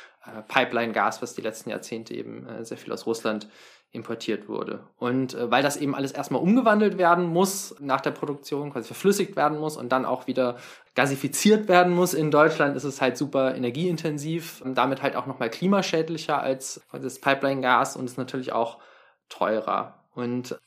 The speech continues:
es geht natürlich dabei nicht nur um C O zwei, sondern auch um, äh, Methan. Das ist ja immer so ein bisschen der, äh, Elefant im Raum, wenn es um Erdgas geht, was gerne so rausgerechnet wird, weswegen Erdgas dann immer so als das, äh,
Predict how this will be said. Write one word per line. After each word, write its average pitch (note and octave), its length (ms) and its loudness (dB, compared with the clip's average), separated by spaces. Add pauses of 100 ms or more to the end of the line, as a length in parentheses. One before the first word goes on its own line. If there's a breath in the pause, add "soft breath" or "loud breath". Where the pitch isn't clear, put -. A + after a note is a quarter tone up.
(300)
es - 100 -14
geht D3+ 160 4
natürlich D3 280 2
dabei C3+ 220 2
nicht D3 180 0
nur C#3+ 100 0
um C3+ 120 0
C C3+ 140 -2
O C3 40 0
zwei, C3 300 0
sondern B2 260 -4
auch B2 300 -2
um, B2+ 400 -2 (380 loud breath)
äh, A#2+ 160 -4
Methan. A#2+ 600 2
Das G#2 160 -8
ist - 140 -10
ja A#2 80 -2
immer A#2 160 -6
so A#2 80 -8
ein A2+ 60 -8
bisschen A#2 260 -8
der, A2+ 420 -4
äh, A#2+ 180 -6
Elefant C#3 360 -2
im C3+ 120 -4
Raum, C3 240 0
wenn A#2+ 100 -4
es - 60 -10
um G2+ 120 -8
Erdgas C#3+ 400 -2
geht, C#3+ 180 -6
was B2 140 -8
gerne A#2 240 -2
so A#2 100 -2
rausgerechnet D#3+ 760 2
wird, D3+ 200 0
weswegen B2+ 420 -6
Erdgas B2 380 -6
dann C3 140 -8
immer A#2 160 -6
so B2+ 80 -6
als A2+ 220 -12
das, - 200 -10 (440 loud breath)
äh, A#2+ 280 -10